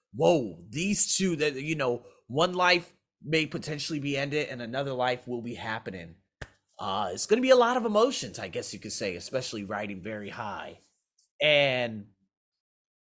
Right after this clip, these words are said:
man, it's just, I'm just like, "Oh, so much has happened." And I already know, I'm like, "Okay," I told my wife, I was like, "Listen, I'm doing nothing October, November, December."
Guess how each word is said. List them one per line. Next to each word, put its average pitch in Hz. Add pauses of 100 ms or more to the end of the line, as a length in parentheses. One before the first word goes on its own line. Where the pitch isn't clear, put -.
(180)
man, 143 (180)
it's 160
just, 175
I'm 165
just 202
like, 185 (520)
"Oh, 285 (180)
so 311
much 262 (640)
has 185
happened." 156 (600)
And 131
I 165
already 220
know, 185
I'm 147
like, 143
"Okay," 139 (100)
I -
told 139
my 123
wife, 120
I 117
was 117
like, 98
"Listen, 120
I'm 156
doing 117
nothing 135
October, 113
November, 110
December." 101